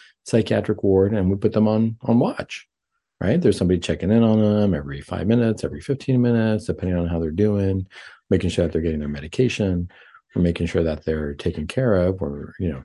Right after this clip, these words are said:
all these different things go into play all of a sudden. A lot of, a lot of, uh, alarms get triggered. But in a hospital setting, you're able to have a very controlled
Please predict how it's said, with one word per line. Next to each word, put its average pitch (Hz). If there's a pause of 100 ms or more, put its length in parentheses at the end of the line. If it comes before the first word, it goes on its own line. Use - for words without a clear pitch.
(480)
all 135
these 147
different 101
things 107
go 87
into 85
play 131
all 71
of 71
a -
sudden. 87
A 85
lot 87
of, 80 (100)
a 87
lot 85
of, 76
uh, 71 (500)
alarms 95
get 92
triggered. 120 (720)
But -
in 143
a 143
hospital 139
setting, 139 (540)
you're 151
able 113
to - (720)
have 110
a 123
very 95
controlled 143